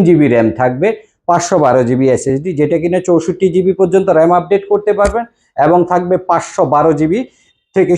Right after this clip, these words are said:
শুরু করে টু জিবি, টু টেরাবাইট পর্যন্ত আপডেট করার সুযোগ।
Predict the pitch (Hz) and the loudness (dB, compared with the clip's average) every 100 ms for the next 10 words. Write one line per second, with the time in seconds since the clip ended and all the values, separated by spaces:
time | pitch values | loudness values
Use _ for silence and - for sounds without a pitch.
0 | 190 175 175 190 202 214 214 185 196 202 | 2 2 4 2 2 2 2 2 2 2
1 | 185 196 156 - 180 196 202 165 160 175 | 2 2 0 0 0 2 2 2 2 0
2 | 175 190 165 190 262 269 - _ _ _ | 0 -4 -2 -2 -2 -4 -10 _ _ _
3 | _ 131 127 156 160 165 165 170 190 135 | _ -2 0 -2 0 0 0 0 0 2